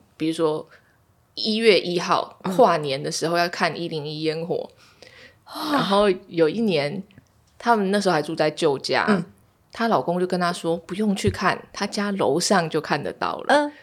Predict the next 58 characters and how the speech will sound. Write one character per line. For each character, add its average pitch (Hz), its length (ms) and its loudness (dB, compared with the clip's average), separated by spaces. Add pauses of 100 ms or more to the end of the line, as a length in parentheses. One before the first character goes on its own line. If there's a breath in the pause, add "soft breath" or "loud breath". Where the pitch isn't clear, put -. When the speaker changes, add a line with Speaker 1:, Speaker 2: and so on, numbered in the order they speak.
(200 loud breath)
Speaker 1:
殊 - 140 -2
不 220 80 -4
知 214 80 0
她 208 160 0
家 180 360 0
是 185 140 -6
住 180 180 -4
在 170 120 0
迪 143 300 -8
化 156 200 2
街 151 260 -4
那 143 160 -4
附 156 200 -10
近， - 240 -8 (160)
<laughs> 339 180 -6
就 262 80 4
是 277 100 6
有 196 120 2
一 254 100 0
点 185 220 6
点 175 240 8
地 240 160 4
理 165 140 0
观 170 260 4
念 185 180 2
的 151 80 0
人 147 140 2
都 202 180 6
不 202 160 -4
会 220 200 4
相 151 200 2
信 156 300 -2
她。 151 320 0
Speaker 2:
<laughs> 247 260 -10
是。 - 20 -14
Speaker 1:
结 240 140 6
果 240 80 10
她 233 140 2
就 226 120 4
很 208 160 2
开 156 220 -4
心， 156 420 -8 (180)
时 - 240 -10
间 175 260 2
到 185 160 6
了， 147 80 0
她 175 120 -4
就 156 220 -4
上 165 380 2
楼 110 240 0
了。 90 160 -2 (160)
<laughs> - 180 2
结 226 120 4
果 208 120 4
她 202 140 0
只 214 120 -4
看 - 200 0
到 220 80 0